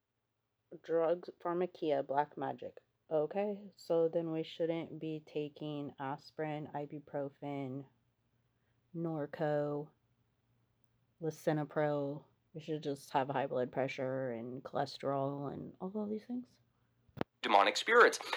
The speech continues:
Speaker 2: And you even see Joe Rogan saying that. The guy takes D M T, goes in these little chambers, locks himself up, then demons come
Speaker 1: He's talking about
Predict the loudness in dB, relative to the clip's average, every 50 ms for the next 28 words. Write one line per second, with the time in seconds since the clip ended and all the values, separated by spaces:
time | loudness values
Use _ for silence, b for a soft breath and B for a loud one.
0 | B 6 6 6 6 4 4 4 4 6 6 6 6 4 4 0 -2 0 0 2
1 | 6 8 8 10 10 10 10 10 10 8 6 6 4 -2 -6 -6 -6 2 4 4
2 | 6 6 6 6 6 6 6 6 6 6 2 0 B B B B B 4 8 10
3 | 10 10 10 8 4 2 0 4 4 4 4 2 -2 -2 0 4 4 4 4 2
4 | 0 0 2 2 2 8 10 10 10 10 8 4 4 4 4 4 4 6 6 6
5 | 6 6 4 4 6 4 4 4 4 4 4 4 4 2 -2 B B B B B
6 | B -12 -12 -10 -8 4 8 10 10 10 8 4 0 0 2 6 8 10 10 10
7 | 10 10 10 10 10 8 6 4 B B B B B 8 8 10 10 8 6 2
8 | 0 -2 -10 _ _ -18 -6 0 2 4 4 6 4 4 2 2 0 -2 2 6
9 | 6 6 6 _ _ _ _ _ -10 -10 -10 -10 -14 _ -10 -6 -6 -6 -6 -6
10 | -6 -4 -4 -4 -2 0 2 4 4 4 4